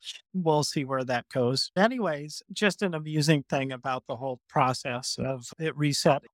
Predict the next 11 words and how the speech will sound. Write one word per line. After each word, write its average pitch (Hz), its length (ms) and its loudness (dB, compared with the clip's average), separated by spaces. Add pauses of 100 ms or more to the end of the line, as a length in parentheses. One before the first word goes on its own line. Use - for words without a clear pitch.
Also, 277 480 2 (220)
to 214 200 0
some 247 360 -6
degree, 190 560 -8
it 196 180 -8
shows 190 520 0
the 175 280 -2
naivete, 170 960 0
I 135 80 -4
think, 147 260 -4 (260)
of 156 460 -4